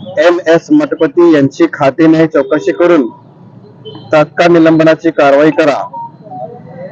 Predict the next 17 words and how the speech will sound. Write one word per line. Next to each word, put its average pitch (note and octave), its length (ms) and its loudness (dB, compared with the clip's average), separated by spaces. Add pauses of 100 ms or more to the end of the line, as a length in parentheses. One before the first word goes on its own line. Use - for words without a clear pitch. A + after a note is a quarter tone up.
(160)
या E3+ 180 4
विषयावर F#3 540 4
मी F#3 280 0 (360)
गेल्या D#3+ 340 4
एक E3 220 0
वर्षापासून D#3 760 0 (1400)
महाराष्ट्राच्या D#3+ 840 2
मंत्रालय, D3+ 580 0 (800)
सोलापूर D3 460 -2
जिल्हा D3 260 2
परिषद, D3 440 -2
जिल्हाधिकारी D3+ 580 0
कार्यालय, D3 500 0 (880)
सोलापूर D#3 680 0 (920)
महापालिका F3 640 0
आयुक्त D#3+ 340 -2 (120)
यांच्याकडे E3+ 800 2